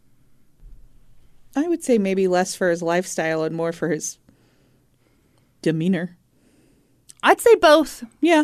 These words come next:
Speaker 1: you're
Speaker 2: Yeah.
Speaker 1: probably right. Hmm.
Speaker 2: 'Cause this is not the kind of story you wanna hear.
Speaker 1: No.
Speaker 2: To this day, Brian remains in prison.
Speaker 1: Mm-hmm.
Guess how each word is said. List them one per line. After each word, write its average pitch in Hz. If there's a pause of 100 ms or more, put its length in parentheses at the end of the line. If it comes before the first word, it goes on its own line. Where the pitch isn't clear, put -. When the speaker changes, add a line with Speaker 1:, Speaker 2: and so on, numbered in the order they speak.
(120)
Speaker 1:
you're 392
Speaker 2:
Yeah. 311
Speaker 1:
probably 180
right. 151 (2000)
Hmm. 208
Speaker 2:
'Cause 277
this 311
is 381
not 294
the 294
kind 240
of 208
story 196
you 180
wanna 156
hear. 156 (180)
Speaker 1:
No. 302 (1500)
Speaker 2:
To 294
this 254
day, 196
Brian 175
remains 170
in 196
prison. 170 (280)
Speaker 1:
Mm-hmm. 175